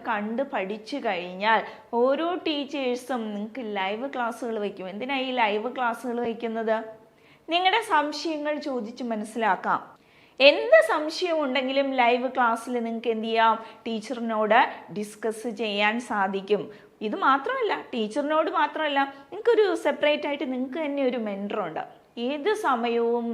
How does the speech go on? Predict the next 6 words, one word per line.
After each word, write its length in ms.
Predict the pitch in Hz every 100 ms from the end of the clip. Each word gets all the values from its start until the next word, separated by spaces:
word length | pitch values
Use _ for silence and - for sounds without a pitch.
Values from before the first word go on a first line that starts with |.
| 214
നിങ്ങളുടെ 260 | 202 202 214 220
കൂടെ 360 | 220 254 302 277
നിൽക്കുന്ന 380 | 233 - 214 214 190
ഒരു 100 | 190 190
മെന്റർ. 320 | 180 170 156 - - _ _ _ _ _ _ _ - 233
എന്തും 300 | 262 277